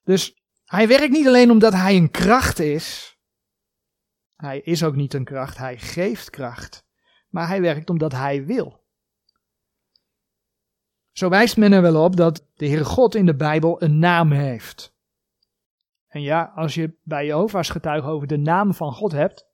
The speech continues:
dan is dat per definitie Jehovah. Nou,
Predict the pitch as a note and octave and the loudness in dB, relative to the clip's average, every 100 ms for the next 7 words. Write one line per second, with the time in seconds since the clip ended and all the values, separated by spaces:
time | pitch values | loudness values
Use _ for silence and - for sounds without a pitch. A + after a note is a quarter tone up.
0 | _ - D3+ E3 D3+ D3+ D3 _ _ _ | _ -14 -6 -6 -4 -6 -6 _ _ _
1 | D#3+ D#3 E3 D#3 F3 F#3 F#3 D3+ D3 D#3+ | -4 -2 -2 0 -2 -2 -4 -4 -2 -2
2 | F3 B2+ - _ _ _ _ _ _ _ | -2 -6 -16 _ _ _ _ _ _ _
3 | _ _ _ _ _ - B2+ | _ _ _ _ _ -14 -14